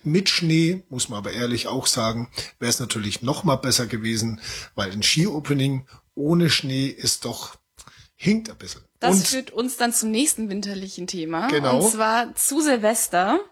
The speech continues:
Speaker 2: Da gibt es nämlich, ähm, dieses Jahr aktuell die Diskussion in Osterzell. Der Gemeinderat hat da nämlich, ähm, ein Argument angebracht, man soll doch bitte eine Bannmeile um die Kirche legen.
Speaker 1: Genau, woraufhin ein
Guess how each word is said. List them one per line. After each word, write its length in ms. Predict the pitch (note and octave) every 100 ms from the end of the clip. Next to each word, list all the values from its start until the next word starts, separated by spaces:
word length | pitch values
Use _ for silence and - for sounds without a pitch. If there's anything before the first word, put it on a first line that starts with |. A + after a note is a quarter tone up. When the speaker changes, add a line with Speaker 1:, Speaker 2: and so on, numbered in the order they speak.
| _ - - - -
Speaker 2:
Da 160 | A3+
gibt 260 | B3 D4 C#4+
es 160 | B3+ A#3+
nämlich, 640 | A3+ B3 B3 C4+ - -
ähm, 960 | - G#3 G#3 G#3 G#3+ G#3+ G#3+ G#3+ G#3+ G#3+ - _ -
dieses 400 | D4+ D4 G#3 -
Jahr 380 | F3 E3+ F#3 -
aktuell 560 | - - - - G#3+
die 100 | G#3
Diskussion 720 | F#3 G#3 - F#3+ - G#3+ A3+
in 160 | G#3 F3
Osterzell. 840 | - C4+ - G3 - - B2+ F#3+ C#4+
Der 200 | C4 F#3
Gemeinderat 720 | F#3 F#3 G3 A3+ G3+ G#3+ C#4 - - - - -
hat 220 | A#3+ B3
da 80 | A#3
nämlich, 600 | A#3 B3 A#3+ A#3 - -
ähm, 680 | - A3 A3 A3 A3+ A3+ G#3+ -
ein 220 | G#3+ G#3+
Argument 520 | G#3 G#3+ A3 A3+ C#4+ -
angebracht, 760 | A#3+ C4+ A#3+ A#3 C4 - -
man 180 | A3+ A#3
soll 220 | A#3 C#4
doch 160 | C4 B3+
bitte 540 | - C#4 - C#4 C4 -
eine 240 | G#3+ A#3+ A3
Bannmeile 720 | B3+ D#4 D4+ G#3+ G#3+ G#3+ -
um 160 | A3
die 100 | G#3
Kirche 840 | - G#3+ G3+ G3+ - F#3 D#3+ E3 -
legen. 760 | G3 G3+ G3 D#3+ E3 D3 D#2
Speaker 1:
Genau, 500 | - F#3 G#3 E3 A#2+
woraufhin 580 | C3 D3 D#3 - G3 G3 -
ein 520 | C3+ C#3 C3+ C3+